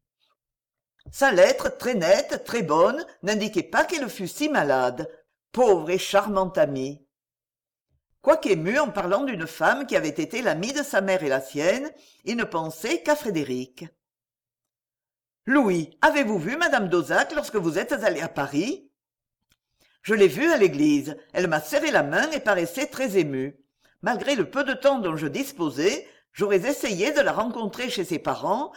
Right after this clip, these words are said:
si je n'avais craint d'être indiscret et surtout de l'affliger en la retrouvant dans un modeste logis. » « Vous connaissez tous ces malheurs par notre tante ? » demanda madame de Paulin. « En gros, donnez-moi des détails. »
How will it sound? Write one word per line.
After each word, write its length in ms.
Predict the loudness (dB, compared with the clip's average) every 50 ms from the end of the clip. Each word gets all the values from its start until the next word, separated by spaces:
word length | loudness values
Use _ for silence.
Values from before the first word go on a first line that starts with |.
| -20 -20 _
si 160 | _ -6 -4
je 120 | -2 -2 0
n'avais 320 | 0 0 0 0 -4 -6
craint 260 | -6 -2 -2 -2 0
d'être 240 | 0 -2 -2 -2 -4
indiscret 840 | -4 -2 -2 -4 -4 -6 -10 -4 -2 0 0 0 -2 -8 -14 _ _ _ _ _ 2
et 100 | 2 2
surtout 520 | 2 -2 -4 -4 -4 -8 -6 -6 -6 -4
de 100 | -2 0
l'affliger 760 | 0 0 0 -2 -4 -6 -6 -4 -2 0 0 0 0 0 -6 -12 -18 -14 -10
en 80 | -4 -2
la 100 | -2 0
retrouvant 560 | 0 -2 -4 -4 -6 -4 -2 0 0 0 0
dans 180 | -2 -4 -4 -4
un 60 | -4
modeste 540 | -2 -4 -4 -2 0 0 0 0 0 -4 -2
logis. » « 580 | 0 0 0 0 -2 -6 -8 -10 -10 -12 -16 _ _ _ _ _ _ _ _ _ _ _ _ _ _ _ _ _ _ _ _ _ _ _ _ _ _ _ _ _ _ _
Vous 120 | -4 -4 -2
connaissez 540 | 0 -2 0 0 -2 0 0 -2 -2 -2 -2
tous 100 | -2 -2
ces 180 | 0 -2 0
malheurs 460 | 2 2 2 4 6 6 6 4 2
par 140 | -2 -4 0
notre 240 | 0 0 -2 -2 -6
tante ? » 480 | -2 0 2 4 4 2 0 -4 -6 -8 -8 -8 _ _ _ _
demanda 340 | 0 2 2 2 2 2 0
madame 300 | 0 2 2 2 2 2
de 80 | 0 -4
Paulin. « 540 | -4 -2 -2 -2 0 0 -2 -2 -4 -8 -12 _ _ _ _ _ _ _ _ _ _ _ _ _ _ _ _ _ 2
En 140 | 2 2
gros, 420 | 2 0 0 0 0 -2 -2 -6 -12 _ _ -4
donnez-moi 480 | -2 0 0 2 2 2 4 4 4
des 100 | 2 2
détails. » 640 | 2 2 0 0 0 0 2 2 0 0 -2 -6 -10